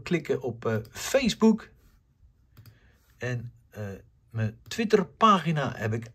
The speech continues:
ook nog. En anders kun je naar mijn YouTube-kanaal. Eh, nou, dit is, eh, Twitter.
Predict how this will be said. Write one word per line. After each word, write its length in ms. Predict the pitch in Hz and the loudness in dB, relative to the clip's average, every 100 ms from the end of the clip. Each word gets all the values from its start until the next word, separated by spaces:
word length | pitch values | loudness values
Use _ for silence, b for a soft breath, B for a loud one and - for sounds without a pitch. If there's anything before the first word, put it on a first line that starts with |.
| - | 0
ook 220 | 226 185 | 2 4
nog. 380 | 202 185 - - | 2 2 -2 -10
En 260 | - 156 - | -8 -8 -6
anders 300 | 185 175 - | -4 -4 -4
kun 120 | 160 | -4
je 100 | 160 | -2
naar 360 | 160 156 151 - _ _ _ _ _ - - _ | -2 -2 -4 -12 _ _ _ _ _ -20 -20 _
mijn 340 | - 127 160 - | -8 -2 -2 -4
YouTube-kanaal. 1400 | 127 113 208 226 - 180 131 - - 151 139 110 95 B B B B B B B _ | -2 4 4 4 0 -4 -4 -14 -6 -2 0 0 -2 B B B B B B B _
Eh, 500 | - 165 151 147 139 139 | -4 0 2 2 0 -4
nou, 320 | 165 117 98 - | -4 -2 -4 -8
dit 200 | - 175 | -6 -4
is, 160 | 131 - | -4 -4
eh, 80 | |
Twitter. 580 | 113 113 233 233 226 196 | -4 -2 4 6 8 6